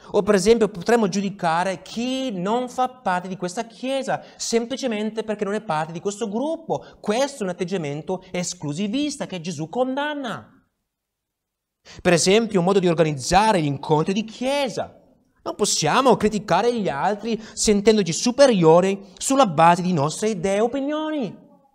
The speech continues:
Questo è quello che Gesù condanna. Attenzione a come guardiamo gli altri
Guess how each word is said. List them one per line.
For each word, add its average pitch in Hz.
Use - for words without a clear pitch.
Questo 294
è 147
quello 170
che 175
Gesù 165
condanna. 247
Attenzione 208
a -
come 262
guardiamo 151
gli 127
altri 143